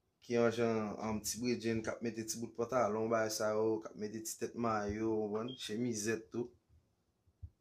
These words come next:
M nan de se, atande, mwen k ap ekspike, so yon jò konsa. M nan de se,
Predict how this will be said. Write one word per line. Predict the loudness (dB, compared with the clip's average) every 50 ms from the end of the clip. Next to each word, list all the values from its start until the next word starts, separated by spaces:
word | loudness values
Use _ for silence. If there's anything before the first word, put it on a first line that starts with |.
| _ -2
M | 4 6
nan | 6 6
de | 6 2 4
se, | 4 4 4 4 2 0 -8 _ _ _ _ _ _ _ _ _ _ _ -20
atande, | -10 2 6 6 8 8 6 4 6 8 8 10 10
mwen | 8 6 6
k | 6 6
ap | 6 6
ekspike, | 2 2 -2 -4 -4 -4 -2 0
so | 2 2 4
yon | 4 2 0
jò | -2 -4 -4
konsa. | -4 -6 -8 -10 -14 _ _ -20 -20 -20 -16 -16 -12 -2 2
M | 6
nan | 6 8 8
de | 8 6
se, | 6 6 8